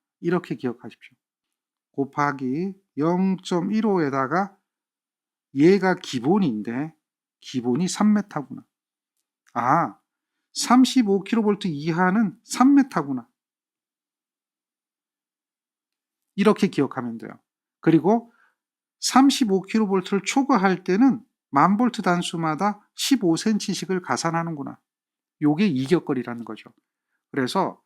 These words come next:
이렇게 공식을 하나를 기억하는 게 훨씬 편합니다. 그러면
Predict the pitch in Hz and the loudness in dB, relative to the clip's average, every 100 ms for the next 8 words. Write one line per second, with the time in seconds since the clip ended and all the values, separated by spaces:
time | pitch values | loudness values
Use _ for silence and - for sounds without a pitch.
0 | _ _ _ _ 196 226 233 233 _ 220 | _ _ _ _ -2 2 0 -2 _ -2
1 | 220 214 131 147 165 - 170 170 160 160 | -2 -2 -4 -2 -4 -6 -6 -6 -4 -4
2 | 156 170 160 - - 147 180 180 - 139 | -4 -4 -6 -10 -6 -2 -2 -4 -8 -6
3 | 135 160 147 - - 180 170 127 117 113 | -6 -6 -8 -8 -8 -6 -6 -10 -16 _
4 | _ _ _ _ _ _ _ - 143 127 | _ _ _ _ _ _ _ -4 -2 0
5 | 175 120 | -2 -4